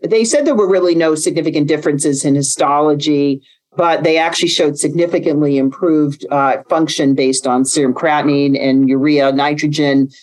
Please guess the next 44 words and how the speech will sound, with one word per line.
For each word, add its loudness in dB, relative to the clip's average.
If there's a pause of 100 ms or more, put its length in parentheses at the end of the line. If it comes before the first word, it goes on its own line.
(120)
But 0
if -2
you 2
look 0
at -2
the -4
figures, 0
there 0
doesn't -2
seem 0
to -4
be 2
really 2
histologically 0
any -2
difference. -2
So 0 (340)
to 0
sum 0
it 2
up, 0
the -2
treatment -2
with -2
these 0
a-, 2
this -2
agent 0 (300)
really 2
seemed 0
to 0
improve 0
function, 0 (260)
although, 2
uh, 2
the 0
inflammation 0
was 0
still 0
very 2
similar 2
in 2
these 0
graphs, -2